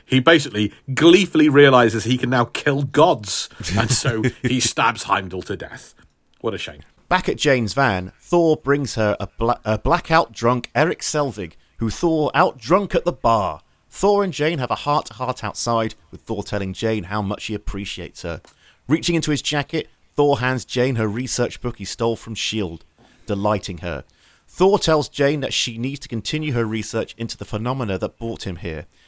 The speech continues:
Speaker 2: telling her that where he's from, magic and science are one and the same thing.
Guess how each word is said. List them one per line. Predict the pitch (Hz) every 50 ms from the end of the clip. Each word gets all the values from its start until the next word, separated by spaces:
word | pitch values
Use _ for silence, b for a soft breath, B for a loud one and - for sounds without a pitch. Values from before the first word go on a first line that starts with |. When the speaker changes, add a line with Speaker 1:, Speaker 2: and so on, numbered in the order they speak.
| _ _
Speaker 2:
telling | - - 156 190 202 180 127
her | 104 95 82 78 - _ _ -
that | - 92 - - -
where | 92 - 120 123 123
he's | 123 135 -
from, | - - - 151 139 110 87 82 80 _ _ -
magic | 76 - 185 214 - - 156
and | 156 -
science | - - 175 165 143 117 98 90 - - - -
are | - 87 85
one | 87 85 98 110 143 175 196 202 -
and | 156 165 160
the | 156
same | 147 - - 170 160 165 160
thing. | - - 165 160 147 110 90